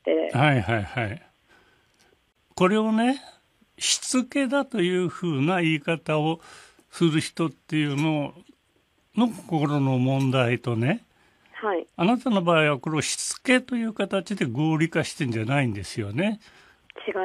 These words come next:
Speaker 1: ます。
Speaker 2: 違いますよね。
Speaker 1: はい。
Speaker 2: ちゃんとそれは悪いことだと、自分の怒りだと分かってるわけです。
Speaker 1: あ、あ、そうです。
Speaker 2: そうすると、この自分の怒りが、この隠された怒りっていうのは、
Speaker 1: はい。
Speaker 2: 本当は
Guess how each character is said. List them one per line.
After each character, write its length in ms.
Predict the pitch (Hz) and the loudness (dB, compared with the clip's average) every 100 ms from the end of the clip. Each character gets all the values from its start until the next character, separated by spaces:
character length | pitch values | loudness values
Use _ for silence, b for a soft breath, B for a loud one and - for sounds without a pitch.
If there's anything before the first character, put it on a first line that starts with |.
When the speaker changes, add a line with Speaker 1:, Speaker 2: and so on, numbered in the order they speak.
| 190 | -4
Speaker 1:
ま 160 | 202 - | -6 -2
す。 100 | - | 4
Speaker 2:
違 180 | 180 170 | 6 6
い 20 | |
ま 160 | 160 147 | 4 0
す 120 | 123 | -2
よ 160 | 117 | -2
ね。 160 | 131 233 | 0 0
Speaker 1:
は 220 | 226 190 | 2 2
い。 100 | 165 - | 0 0
Speaker 2:
ち 80 | |
ゃ 80 | 208 | 0
ん 80 | 202 | 0
と 100 | 208 | -2
そ 140 | - | -4
れ 100 | 185 | 0
は 80 | 190 | 0
悪 420 | 170 165 185 254 | 2 2 2 -2
い 60 | 202 | -4
こ 160 | 127 147 | -6 -8
と 180 | 180 | -6
だ 140 | 170 170 | -4 -4
と、 240 | - - - | -4 -8 -2
自 160 | 127 | 0
分 240 | 180 220 262 | 0 2 2
の 100 | 254 | 4
怒 280 | 127 - 196 | 2 2 0
り 120 | 196 | 0
だ 160 | 247 | -2
と 100 | 254 170 | 0 2
分 140 | 107 | 2
か 120 | - | -2
っ 40 | - | -6
て 180 | - | -4
る 80 | 107 | -4
わ 60 | 202 | 2
け 60 | |
で 120 | 247 233 | 6 6
す。 60 | |
Speaker 1:
あ、 20 | |
あ、 40 | 220 | 4
そ 120 | - 214 | 2 2
う 20 | |
で 100 | 170 - | 2 0
す。 100 | - - B B B B - | -10 -12 B B B B -6
Speaker 2:
そ 60 | |
う 40 | 214 | -4
す 60 | |
る 20 | - | -4
と、 100 | 202 | -6
こ 140 | - | -2
の 200 | 214 214 - _ _ _ _ | -2 -2 -10 _ _ _ _
自 140 | - 190 | -8 -4
分 380 | 240 285 269 269 | 2 2 4 2
の 140 | 262 | 0
怒 280 | 208 - 214 | 0 0 0
り 100 | 220 | 0
が、 240 | 180 143 - | 0 -2 -4
こ 120 | - | -4
の 80 | 233 | -2
隠 280 | 220 - - - | -2 -6 -10 -10
さ 240 | - 277 | 0 2
れ 100 | 269 | 2
た 200 | - 160 | 0 0
怒 260 | 143 185 170 | 0 0 -2
り 100 | 160 | -2
っ 40 | |
て 260 | - - 143 | -6 -4 -2
い 40 | |
う 120 | 123 | 0
の 100 | 110 | 0
は、 300 | 139 135 80 - _ _ - | 2 2 0 -12 _ _ -8
Speaker 1:
は 220 | - - | -2 -2
い。 100 | - _ | -2 _
Speaker 2:
本 320 | _ - 202 196 - | _ 0 0 0 -2
当 340 | 247 240 240 | -2 0 0
は 200 | 247 202 | 0 0